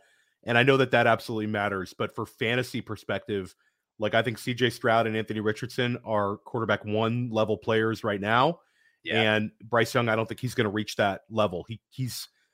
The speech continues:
Speaker 1: smaller and doesn't run. That's a bad combination for fantasy. They have better weapons than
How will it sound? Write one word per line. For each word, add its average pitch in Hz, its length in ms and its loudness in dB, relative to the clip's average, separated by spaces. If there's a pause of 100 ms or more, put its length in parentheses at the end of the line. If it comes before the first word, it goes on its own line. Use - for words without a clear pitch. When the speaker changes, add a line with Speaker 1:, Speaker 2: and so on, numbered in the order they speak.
(200)
Speaker 1:
smaller 143 560 8
and 120 280 -4
doesn't 120 400 4
run. 107 380 0 (480)
That's 113 260 4
a 143 60 0
bad 113 280 4
combination 113 540 0
for 101 140 -10
fantasy. 120 680 -2 (460)
They 120 420 4
have 120 380 2
better 139 200 6
weapons 127 580 0 (120)
than 110 480 0